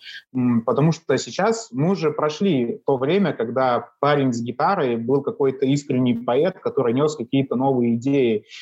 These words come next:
Сейчас, э, эти парни, они сидят за компьютерами, у них там луперы, какие-то программы, они не занимаются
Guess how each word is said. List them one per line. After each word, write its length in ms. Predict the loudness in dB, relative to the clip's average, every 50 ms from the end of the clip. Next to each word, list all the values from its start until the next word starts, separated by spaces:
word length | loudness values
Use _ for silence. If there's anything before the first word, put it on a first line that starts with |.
| -20 -20
Сейчас, 600 | _ -18 -10 -4 -2 0 0 0 -2 -4 -2 0
э, 320 | 0 2 2 2 0 0 0
эти 240 | 0 -2 -2 -4 -6
парни, 540 | -2 -2 0 0 0 0 0 0 0 2 2
они 200 | 2 2 0 0
сидят 360 | -2 -2 0 2 2 2 2
за 100 | -2 -2
компьютерами, 600 | -2 -4 -2 0 -2 -2 0 0 0 2 0 0
у 160 | 0 0 0
них 240 | 0 0 -2 -2 -2
там 160 | -4 -2 0
луперы, 460 | 2 2 0 0 0 0 0 2 0 0
какие-то 420 | -2 -6 -2 -2 -2 0 -2 -2
программы, 540 | -2 -2 -2 0 0 2 2 2 2 2 0
они 240 | 0 0 2 2 4
не 120 | 2 2
занимаются 920 | 0 0 -2 0 0 2 2 2 0 -2 -2 -2 0 0 2 2 0 -2